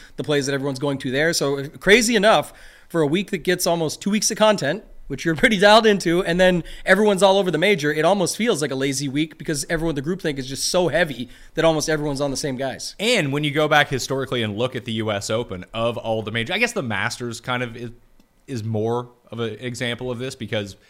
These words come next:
Speaker 2: you have guys that are historically good at the Masters. You just kinda have to pick and choose in the six K range which one it's gonna be. It was, like, Phil this year, Charles two years
Speaker 1: Mm-hmm.
Speaker 2: ago, like, just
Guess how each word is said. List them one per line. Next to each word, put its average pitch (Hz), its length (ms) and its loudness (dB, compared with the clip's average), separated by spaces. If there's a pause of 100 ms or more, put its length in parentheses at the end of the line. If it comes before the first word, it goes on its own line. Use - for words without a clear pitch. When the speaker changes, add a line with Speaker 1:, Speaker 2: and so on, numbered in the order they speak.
(120)
Speaker 2:
you 123 120 -2
have 113 120 0
guys 110 300 0
that 113 80 -4
are 107 80 -6
historically 107 480 -6
good 98 280 -8
at 104 300 -6
the 104 80 -8
Masters. 110 420 -6
You 101 60 -10
just 98 120 -12
kinda 95 180 -8
have 92 80 -14
to - 80 -20
pick - 160 -12
and 92 100 -14
choose 101 240 -8
in 101 80 -12
the 95 60 -12
six - 260 -14
K 101 160 -8
range 98 280 -10
which 98 160 -14
one 98 100 -12
it's 92 100 -18
gonna 98 140 -12
be. 104 60 -12
It 110 40 -8
was, 101 100 -2
like, 90 140 -12 (320)
Phil 147 340 2
this 107 220 -6
year, 80 200 -10
Charles 120 580 -2
two 113 180 -6
years 92 260 -8
Speaker 1:
Mm-hmm. 87 100 -10
Speaker 2:
ago, 73 280 -12
like, 87 160 -14
just 107 160 -10